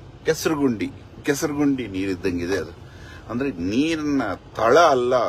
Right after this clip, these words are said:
ಮೇಲ್ಮೈಯೇ ಕಾಣೋದಿಲ್ಲ ಹಂಗಿದೆ ಅದು. ಮಗು ಒಳಗೊಟ್ಟೋಯ್ತು full. ಆವಾಗ mobile ಯುಗ ಶುರುವಾಗಿತ್ತು. ನಂಗೆ ಯಾರೋ Japanese ಒಂದು mobile ಕೊಟ್ಟಿದ್ರು. ನನ್ನ ಹತ್ರ Japanese ಬರ್ತಾ ಇದ್ರು.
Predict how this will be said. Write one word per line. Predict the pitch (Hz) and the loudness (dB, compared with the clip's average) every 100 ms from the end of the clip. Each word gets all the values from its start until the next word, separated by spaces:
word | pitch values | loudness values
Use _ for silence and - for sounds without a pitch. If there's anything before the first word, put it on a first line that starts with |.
| - - - - | -4 -12 -20 -14
ಮೇಲ್ಮೈಯೇ | 85 101 135 170 175 185 190 | -6 0 2 2 4 6 4
ಕಾಣೋದಿಲ್ಲ | - 143 135 117 101 | 4 2 2 0 -2
ಹಂಗಿದೆ | 90 90 90 87 | -2 -4 -8 -8
ಅದು. | 80 - - - - - 123 | -10 -14 -20 -20 -20 -14 -6
ಮಗು | 143 | 0
ಒಳಗೊಟ್ಟೋಯ್ತು | 147 135 147 131 139 - - | 4 4 2 -2 -6 -8 -14
full. | - 90 - - - - - - - - - - | -10 -10 -12 -18 -20 -20 -20 -20 -20 -20 -18 -6
ಆವಾಗ | 92 104 113 | 0 0 0
mobile | 92 95 135 139 | -2 2 4 4
ಯುಗ | 113 104 104 | 2 2 2
ಶುರುವಾಗಿತ್ತು. | - 107 101 113 85 80 - - - - - - - - - - - - | 0 -6 -2 -2 -2 -6 -14 -18 -18 -20 -20 -20 -20 -20 -20 -20 -18 -8
ನಂಗೆ | 95 90 | -6 0
ಯಾರೋ | 95 107 | 0 0
Japanese | 85 95 95 120 123 - | -2 -6 -6 -8 -10 -8
ಒಂದು | 98 87 | -10 -10
mobile | 78 78 104 110 | -8 -6 -6 -6
ಕೊಟ್ಟಿದ್ರು. | 95 76 69 - - - - - - - - | -12 -14 -16 -16 -18 -20 -20 -20 -18 -16 -12
ನನ್ನ | 87 85 | -8 -8
ಹತ್ರ | 95 | -8
Japanese | - 82 - 110 107 - | -6 -8 -8 -12 -14 -12
ಬರ್ತಾ | - - | -12 -8
ಇದ್ರು. | 85 - 76 69 | -10 -10 -14 -12